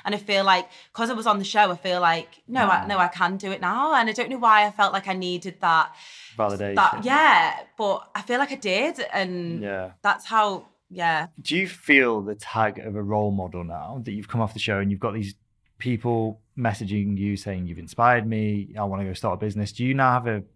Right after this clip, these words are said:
Speaker 2: a sense of responsibility that you need to keep posting, keep sharing your story, whether it is about the, the sweet life or even just your own socials? Is there, like, a,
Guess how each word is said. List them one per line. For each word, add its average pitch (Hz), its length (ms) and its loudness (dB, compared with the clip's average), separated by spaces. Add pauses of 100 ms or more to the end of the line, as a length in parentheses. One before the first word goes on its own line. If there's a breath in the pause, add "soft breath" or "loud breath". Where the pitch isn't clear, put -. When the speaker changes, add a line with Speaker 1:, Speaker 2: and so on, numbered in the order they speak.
(140)
Speaker 2:
a 113 80 -8
sense 101 280 -4
of 104 60 -10
responsibility 101 640 -4
that 85 140 -12
you 98 140 -6
need 98 160 -2
to - 80 -20
keep - 260 -12
posting, 95 400 -8 (220)
keep - 240 -8
sharing 101 320 2
your 95 100 -4
story, 95 420 -6
whether 101 220 -2
it 104 80 -4
is 104 100 -8
about 95 460 -6
the, 127 80 -12
the 110 100 -14
sweet 101 280 -8
life 101 240 0
or 110 60 -4
even 104 180 -2
just 98 160 -8 (520)
your 95 400 0 (160)
own 98 280 -2
socials? 104 640 -4 (340 soft breath)
Is 113 140 -2
there, 120 140 2
like, 117 200 2
a, 113 160 -2